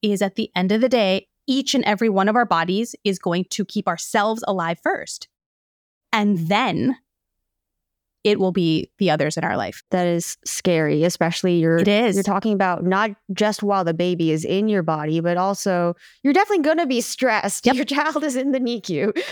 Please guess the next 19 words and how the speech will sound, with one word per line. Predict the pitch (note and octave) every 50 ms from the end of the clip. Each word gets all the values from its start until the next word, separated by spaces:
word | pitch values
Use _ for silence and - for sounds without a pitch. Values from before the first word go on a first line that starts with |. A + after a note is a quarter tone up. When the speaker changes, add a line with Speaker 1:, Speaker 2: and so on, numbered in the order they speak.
| - G3+ -
Speaker 2:
Like, | C4 C4+ D4 C4+
there, | D4 D#4 D#4 D4+ - -
that's, | C#4+ D4+ D#4+ - -
like, | D4 D4+ C#4+ B3 A#3+ A3
an | - - B3 B3
unreasonable | G3 B3 A#3+ A#3+ A#3+ B3 B3+ A#3 A3+ A3 A#3 A3+
expectation, | G3+ G#3 G#3+ - - G#3 G3+ F#3+ G#3+ G#3+ G3+ G#3 G3+ F#3 F#3 F3+ F3 E3+ E3 E3+ F3 - _ _ _ _ _ _ _ -
but, | G3+ G#3 G3 E3+
like, | E3+ E3 C#3+ E3 - _ _ _ -
it, | - G#3 G#3
like, | G3+ G3 -
extends | F3 F#3+ - - - G3+ F#3+ G3 G3+ G3 F#3+ E3+ - -
to | - - G#3+ A3 A3 G#3+ G3+
the, | G3 G3 - -
while | - G3 G#3 G3 F#3+
you're | F#3 F#3
breastfeeding. | F#3 G3+ C#4+ - - - C4 A#3 G3+ F3+ E3 E3+
So | E3 G3 F#3 F3+ F3+ E3+ -
it's | - G3 F#3+ F3+ F3 - - -